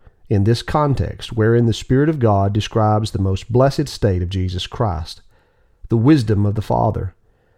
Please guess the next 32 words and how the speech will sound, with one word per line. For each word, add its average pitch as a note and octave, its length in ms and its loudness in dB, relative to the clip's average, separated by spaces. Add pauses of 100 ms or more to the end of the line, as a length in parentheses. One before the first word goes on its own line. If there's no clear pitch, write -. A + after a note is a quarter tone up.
from A#2+ 160 4
those B2 200 4
eternal E3+ 460 0
delights F2+ 600 -2
he B2 180 0
had C3 300 2
with B2 100 2
his B2 140 0
Father, E2 420 -8 (460)
before C#3+ 480 2
his A2+ 200 2
assumption C#3 640 -2 (260)
of G2 100 -6
our F#2+ 160 0
nature. A2 480 -2 (800)
Then C#3+ 260 6
was D#3 140 2
I D#3 80 4
by C3 280 -2
him, F2 360 -6 (400)
and A#2 180 2
was G#2 140 0
wholly D3 480 -2
swallowed C3 540 0
up G#2+ 320 -2
and G2+ 160 -2
spent - 520 -2
in F2+ 120 -4
unspeakable C3+ 720 -2
delights G2 560 -4 (180)
and F#2+ 180 -2
pleasures. E2+ 580 -6